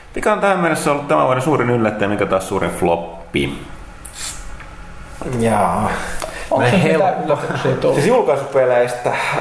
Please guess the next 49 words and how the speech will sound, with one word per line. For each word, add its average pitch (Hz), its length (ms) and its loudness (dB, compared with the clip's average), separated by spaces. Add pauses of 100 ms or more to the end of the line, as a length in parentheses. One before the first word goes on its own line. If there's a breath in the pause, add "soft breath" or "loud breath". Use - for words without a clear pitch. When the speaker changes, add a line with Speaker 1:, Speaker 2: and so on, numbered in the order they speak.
(140)
Speaker 2:
No. 156 140 2
Speaker 1:
yllättäjä. 110 800 2 (380)
Speaker 2:
Watch - 380 0
Dogs. 113 500 2 (440 loud breath)
Speaker 1:
Ei, 139 260 4
mut 139 140 0
siis, 143 240 2
Speaker 2:
Kyllä 139 140 4
se 139 40 6
Speaker 1:
öö, 135 60 4
se 127 40 2
Speaker 2:
on. 156 60 4
Speaker 1:
lähdetään, 147 300 2 (100)
rajataan 135 340 2
siihen, 123 180 -2
että 131 120 -6
julkaisu-, - 640 0
Speaker 3:
Tai - 100 2
semmoista, 180 260 2
mitä 175 220 2
voi 156 80 0
Speaker 1:
julkaispeleistä. 151 420 4
Speaker 3:
pelata. - 220 0
Speaker 2:
Aa, 170 320 4
okei, 135 240 4 (240)
no 139 100 2
niin. 123 420 2 (840 loud breath)
Speaker 3:
No 220 80 2
mulle 226 180 6
se - 120 -2
on 175 60 2
se 175 60 4
Dragon's 170 560 0
Dogma, 131 280 2
mitä - 180 2
mä - 100 2
en 180 80 4
Speaker 1:
No, - 60 4
Speaker 3:
yhtään - 200 2
Speaker 1:
no, 294 100 4
Speaker 3:
odottanut - 420 0
millään - 260 0
Speaker 1:
niin, 196 120 2
Speaker 3:
tavalla. - 240 0
Speaker 1:
joo, 110 520 4
ehkä 120 240 -4
se 156 80 -2
menee 127 240 2
mulkin 117 400 0